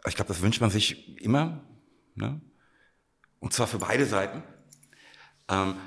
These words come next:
aber das ist was, was, äh, in, in Verbindung mit seit dem ersten Tag, an dem ich Rabbiner David Kraus kennenlernte, da passierte. Ne? Das mag auch damit zusammenhängen,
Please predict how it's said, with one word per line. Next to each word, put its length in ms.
aber 180
das 140
ist 160
was, 160
was, 220
äh, 160
in, 380
in 180
Verbindung 680
mit 200
seit 360
dem 140
ersten 360
Tag, 320
an 140
dem 320
ich 440
Rabbiner 300
David 260
Kraus 280
kennenlernte, 600
da 120
passierte. 580
Ne? 200
Das 300
mag 400
auch 160
damit 300
zusammenhängen, 520